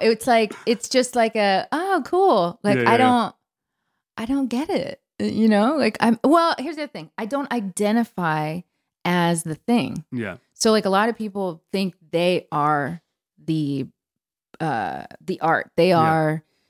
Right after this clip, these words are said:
Speaker 1: the music. They, it is who they are,
Speaker 2: Yeah.
Speaker 1: right? It's what I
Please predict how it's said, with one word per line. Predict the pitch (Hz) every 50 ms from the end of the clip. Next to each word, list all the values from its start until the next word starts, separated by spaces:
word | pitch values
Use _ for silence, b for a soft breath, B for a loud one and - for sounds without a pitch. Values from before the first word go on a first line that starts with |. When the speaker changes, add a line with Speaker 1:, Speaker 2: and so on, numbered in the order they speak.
| _ _ _ _
Speaker 1:
the | -
music. | 175 175 180 196 180 170 - 135 101 - - _
They, | - 151 156 147 - -
it | 165 156
is | 170 170 156 156 - _ - -
who | - 220 214 208
they | 175 180 165 156
are, | 143 143 - - - 160 156 _ -
Speaker 2:
Yeah. | 117 110 95
Speaker 1:
right? | 151 160 180 - -
It's | 208 220 - -
what | 214 214 240 262 254
I | 247 214 190 185